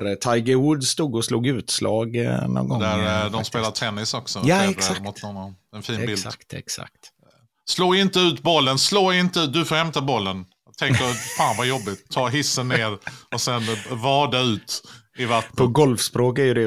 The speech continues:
Speaker 1: att slå en provisorisk när man tror att man inte hittar den första. Eh, jag slår en provisorisk, eh, så det
Speaker 2: Ja.
Speaker 1: gjorde de säkert där, eh.
Speaker 2: Jag droppar.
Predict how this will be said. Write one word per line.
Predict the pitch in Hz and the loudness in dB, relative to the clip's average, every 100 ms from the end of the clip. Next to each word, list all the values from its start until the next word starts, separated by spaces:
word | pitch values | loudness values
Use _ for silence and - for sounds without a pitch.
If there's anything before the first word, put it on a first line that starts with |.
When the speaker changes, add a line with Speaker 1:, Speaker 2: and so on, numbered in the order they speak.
| 98 | 0
Speaker 1:
att | |
slå | 120 104 | 0 0
en | 95 | 0
provisorisk | 107 95 95 107 92 101 107 | -2 0 0 -2 -2 -2 -2
när | 101 | -2
man | 98 | -2
tror | 104 90 | -2 -2
att | 87 | -4
man | 98 98 | -4 -4
inte | - | -2
hittar | 104 - 90 | -4 -4 -6
den | 92 90 | -4 -2
första. | 90 - 50 - _ - | -4 -2 -6 -6 _ -4
Eh, | 101 104 95 95 98 | -2 0 0 0 2
jag | 113 | 2
slår | 107 113 | 4 2
en | 104 | 2
provisorisk, | 107 98 95 101 95 95 - - | 0 -2 -2 -2 -4 -6 -6 -4
eh, | 95 90 95 | -4 -4 -4
så | 107 | 2
det | 127 | 6
Speaker 2:
Ja. | 127 | 6
Speaker 1:
gjorde | 127 107 | 6 2
de | 104 | 0
säkert | - 90 101 98 | -2 -4 -6 -6
där, | 101 - - | -6 -6 -8
eh. | 95 | -8
Speaker 2:
Jag | 90 | -6
droppar. | 107 98 - - 90 | -4 -6 -8 -10 -10